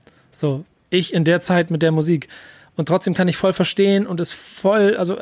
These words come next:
dann auch akzeptieren, so. Und vielleicht muss ich dem dann auch mehr Raum geben. Und ich hab mir fest vorgenommen,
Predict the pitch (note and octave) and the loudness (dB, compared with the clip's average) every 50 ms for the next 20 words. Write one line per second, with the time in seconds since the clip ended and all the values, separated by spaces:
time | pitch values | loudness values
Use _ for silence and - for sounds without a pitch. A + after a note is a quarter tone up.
0 | - F#3 - F#3 G3 F3 - F3+ - - - E3 - - A3+ A3 F#3+ D#3+ E3 E3 | -6 -2 -2 0 0 -2 -4 -4 -6 -6 -8 -8 -6 -4 -4 -2 -2 -2 -2 -4
1 | F#3 - F3 E3+ E3+ - - - - G3 G3 F#3 - - G3 F3 F3+ F#3 F#3 F#3+ | -4 -4 -6 -8 -8 -10 -16 -2 0 2 2 2 0 -4 -6 -2 0 0 2 0
2 | F3 - F#3+ F3+ F3+ F3+ - - D#3+ E3+ E3+ E3+ D#3+ F3+ G3 G3+ G3 D#3+ D#3 D3 | 2 0 0 2 2 0 0 0 0 2 2 2 4 4 2 2 2 2 2 2
3 | D#3 E3 D#3 D#3 - E3 D#3+ - F3 E3 D#3+ D#3 D3+ - - - E3 - - F3 | 2 0 -2 -4 -2 -4 -4 -2 0 2 2 0 0 -4 -6 -6 -4 -2 0 0
4 | F3 D#3+ D#3 D#3 D#3+ | 0 0 0 -2 -4